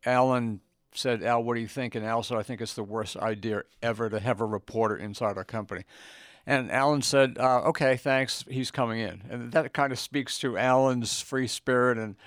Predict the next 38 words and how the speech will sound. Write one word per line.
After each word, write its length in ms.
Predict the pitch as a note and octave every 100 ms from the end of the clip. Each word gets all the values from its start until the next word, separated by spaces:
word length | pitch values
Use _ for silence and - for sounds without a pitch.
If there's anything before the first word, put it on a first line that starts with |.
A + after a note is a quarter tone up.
| - - -
you 100 | B2+
know, 180 | G#2+ -
obviously 460 | A#2+ A#2 G#2+ A2+ F#2+
Alan 300 | A2 G#2+ G#2
and 60 |
Al 300 | G2 G#2+ G#2 -
got 140 | A#2+
along 260 | A2+ A2 G#2
really 240 | A2 G#2
well. 300 | G2+ G#2+ G2+ F#2+
So 400 | - C3 A#2+ - _ _ _ _ _ _ _ -
I've 160 | C3+
known 220 | C#3+ D#3+
him 80 | D3
since 340 | - D3+ B2+ -
then. 380 | B2+ C3 C#3+
And 340 | - B2 A#2+ A#2
in 160 | C3+
the 100 | B2
years 440 | A#2+ C3+ D3 C3+ - _
after 360 | C3 C#3 - A2+
Toy 440 | G2 - G#2+ G2+
Wars, 420 | F#2+ G2 G2 G2 - - - - - -
we 100 | C#3
stayed 260 | C3 D3 A#2
in 80 |
very 200 | A2+ A#2+
close 320 | A#2+ B2+ A#2 -
touch. 580 | C3+ A#2+ - - - -
Um, 320 | A2 G#2+ G#2 _ _
I 300 | B2+ B2+ B2 A2 _ - _ -
admire 580 | B2 A#2 B2 C3 C#3 D3
greatly 500 | A2+ A#2+ B2 B2+ A2+
his 220 | A#2+ -
philanthropy. 640 | - A2 A2 G#2 G2 -
He 220 | F#2+ A#2
has 180 | A2 G#2
done, 400 | - A#2 A2+ G2+